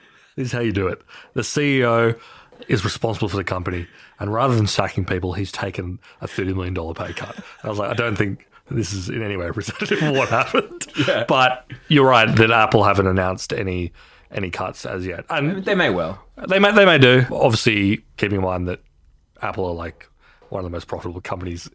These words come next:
Speaker 1: in the world.
Speaker 2: Yes.
Speaker 1: And, like, I think probably the world's best business.
Speaker 2: Yes.
Speaker 1: I, th-, <laughs> I think you
Speaker 2: I
Speaker 1: can
Speaker 2: think it's
Speaker 1: easily
Speaker 2: pretty
Speaker 1: make
Speaker 2: much undeniable.
Speaker 1: <laughs> Yeah.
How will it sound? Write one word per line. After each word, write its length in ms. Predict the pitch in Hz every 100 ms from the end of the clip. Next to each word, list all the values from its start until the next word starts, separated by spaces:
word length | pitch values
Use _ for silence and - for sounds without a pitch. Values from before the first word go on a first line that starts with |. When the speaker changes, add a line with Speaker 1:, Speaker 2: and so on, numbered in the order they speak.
| -
Speaker 1:
in 100 | 120
the 60 |
world. 380 | 92 85 113 165 -
Speaker 2:
Yes. 260 | 113 -
Speaker 1:
And, 160 | - 104
like, 100 | 117
I 100 | 135
think 200 | 156 135
probably 280 | - 135 120
the 80 | 110
world's 260 | 104 104 90
best 260 | 90 -
business. 540 | 101 87 92 156 - -
Speaker 2:
Yes. 380 | 123 101 - -
Speaker 1:
I, 120 | -
th-, 140 | 101 151
<laughs> 0 |
I 40 |
think 280 | - - -
you 60 | 151
Speaker 2:
I 20 |
Speaker 1:
can 80 | 143
Speaker 2:
think 100 | 180
it's 60 | 123
Speaker 1:
easily 100 | 131
Speaker 2:
pretty 140 | 180
Speaker 1:
make 120 | 143 131
Speaker 2:
much 60 |
undeniable. 600 | 135 120 110 107 98 104
Speaker 1:
<laughs> 60 | -
Yeah. 300 | 226 202 -